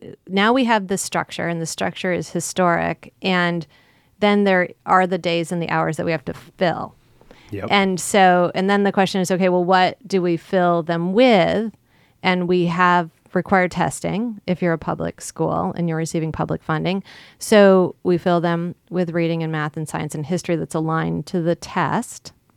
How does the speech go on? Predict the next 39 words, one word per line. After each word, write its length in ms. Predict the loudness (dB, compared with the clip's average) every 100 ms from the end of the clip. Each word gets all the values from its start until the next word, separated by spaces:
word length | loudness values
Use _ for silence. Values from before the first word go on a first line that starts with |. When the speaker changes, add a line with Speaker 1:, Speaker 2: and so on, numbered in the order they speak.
| _
Speaker 1:
which 180 | -12 -6
is 160 | -6 -8 _ -6
maybe 320 | -4 -2 -4
a 60 |
good 160 | -2 -2
idea. 640 | -2 -2 -4 -4 -4 -6 -10 _ _ _ _ -8
Still 320 | 0 4 6
doesn't 360 | 4 2 -2
feel 260 | 2 2 4
like 380 | 4 2 -2 -6
it's 360 | -8 -6 -10 -6 0
outcomes 460 | 0 0 -4 -4
based 320 | -4 -4 -4 -6
in 100 | -6
terms 340 | -4 -4 -2
of 380 | -2 -4 -8 _ _ -8
how 160 | -4
we 120 | -4
think 240 | -4 -6 -4
about 280 | -4 -4 -8
kids 400 | -8 -2 -2 -4
and 140 | -6 -6
their 100 | -6
development 800 | -6 -4 -4 -6 -8 -8 -10 -14 -12
and 460 | -10 -10 -12 -14 -18 _ _ _ _ _
Speaker 2:
Yeah, 300 | 2 2 2
I 80 | -2
mean, 140 | 0
this 180 | 2 2
is 100 | 0
the 100 | -2
biggest 420 | -2 0 0 -2
thing 160 | -4 -4
I 100 | -2
always 240 | -4 -6
tell 200 | -4 -4
people 400 | -2 -6 -6 -8
is 180 | -8 -10
that 180 | -10